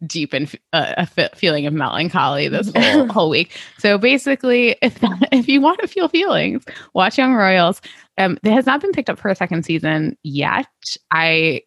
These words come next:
Speaker 1: can't imagine that it won't be, 'cause it seems to be kind of taking over everywhere, and it definitely needs a second season. So it's
Speaker 2: Yeah.
Speaker 1: not, like, a cliffhanger of an ending, but it's like you want more.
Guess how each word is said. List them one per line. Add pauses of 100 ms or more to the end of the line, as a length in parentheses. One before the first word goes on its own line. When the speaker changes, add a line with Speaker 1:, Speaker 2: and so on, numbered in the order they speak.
(300)
Speaker 1:
can't
imagine
that
it
won't
be,
'cause
it
seems
to
be
kind
of (320)
taking
over
everywhere,
and
it
definitely
needs
a
second
season.
So (460)
it's
Speaker 2:
Yeah.
Speaker 1:
not,
like,
a
cliffhanger
of
an
ending,
but
it's
like
you
want
more.